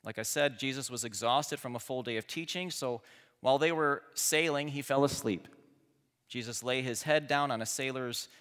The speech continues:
leather rowing cushion, and though he was very tired, Jesus was also fearless in his trust of his Father. The seasoned fishermen who could be expected to have endured storms, they're the ones who panic,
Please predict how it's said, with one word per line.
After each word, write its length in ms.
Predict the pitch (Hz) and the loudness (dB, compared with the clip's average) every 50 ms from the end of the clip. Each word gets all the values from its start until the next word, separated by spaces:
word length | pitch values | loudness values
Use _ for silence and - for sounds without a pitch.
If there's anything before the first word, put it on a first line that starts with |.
| _ _ - | _ _ -6
leather 320 | - 120 123 117 120 113 | 0 0 0 0 0 -4
rowing 380 | 110 113 139 147 156 160 160 156 | -4 -2 -2 -2 0 0 -2 -4
cushion, 560 | - - 170 156 - - 165 165 165 170 160 - - - - - _ _ - | -4 -2 -2 -2 -2 -2 -4 -4 -6 -8 -12 -14 -20 -20 -20 -20 _ _ -6
and 280 | - 117 113 110 - - - | -4 -4 -4 -4 -6 -4 -2
though 140 | 147 151 | 0 0
he 120 | 156 175 185 | 2 2 0
was 140 | 185 180 175 | 0 0 0
very 220 | 175 190 180 160 | 2 2 2 2
tired, 540 | - - - 208 226 214 160 147 139 143 - - _ _ _ _ _ _ _ _ | 0 -2 -2 0 0 2 2 0 0 -2 -8 -16 _ _ _ _ _ _ _ _
Jesus 340 | - 147 185 214 277 247 - | -8 -8 -6 -6 -6 -8 -6
was 140 | 185 147 151 | -6 -2 0
also 320 | 147 156 151 - 135 117 | 0 0 0 0 -2 -4
fearless 800 | - - - - 127 127 139 143 120 90 90 - - - - - | -6 -8 -8 -4 -2 0 0 0 -2 -2 -6 -6 -8 -10 -10 -10
in 80 | - 113 | -12 -12
his 140 | 107 104 - | -10 -10 -12
trust 520 | - - - 120 117 110 - - - - - _ _ _ _ _ _ | -12 -6 -4 -4 -2 -2 -4 -10 -12 -14 -20 _ _ _ _ _ _
of 120 | - 90 90 | -16 -14 -12
his 140 | 92 - - | -12 -12 -10
Father. 440 | - 107 101 101 101 95 87 80 78 85 - _ _ _ _ _ _ _ _ _ _ _ _ _ _ _ _ _ _ _ _ _ _ _ _ _ _ _ _ _ _ _ _ _ _ _ _ _ _ _ - | -6 -4 -4 -4 -4 -6 -10 -16 -18 -20 -20 _ _ _ _ _ _ _ _ _ _ _ _ _ _ _ _ _ _ _ _ _ _ _ _ _ _ _ _ _ _ _ _ _ _ _ _ _ _ _ -4
The 80 | - 147 | -2 0
seasoned 480 | - - - 208 226 214 202 196 170 | 0 2 2 0 0 0 0 0 0
fishermen 600 | - - 202 214 208 - 175 151 139 135 135 139 | 2 4 4 4 4 4 0 0 0 0 0 0
who 120 | 135 139 143 | 0 -2 -4
could 220 | - - 156 139 | -4 -4 -4 0
be 100 | 151 143 | 2 2
expected 800 | 127 117 - - - - - 214 233 220 - - 143 127 120 - | 2 2 0 -2 -6 0 2 2 2 2 2 -4 -6 -6 -6 -6
to 120 | - 135 | -4 0
have 180 | 131 127 127 131 | 0 0 2 0
endured 400 | 120 117 110 143 147 147 135 - | -2 -4 -4 -2 -2 -2 -2 -4
storms, 680 | - - - 170 165 143 127 127 131 127 - - - 98 | -4 -4 -2 -2 0 0 0 -2 -4 -6 -8 -10 -8 -4
they're 180 | 143 156 175 | -2 -2 -2
the 80 | 170 160 | -2 -2
ones 260 | 139 139 135 131 - | 0 -2 -2 -2 -4
who 100 | - 120 - | -10 -12 -14
panic, 600 | - - 143 143 143 113 92 98 104 - - | -12 -8 -4 -4 -2 -2 -4 -6 -8 -10 -16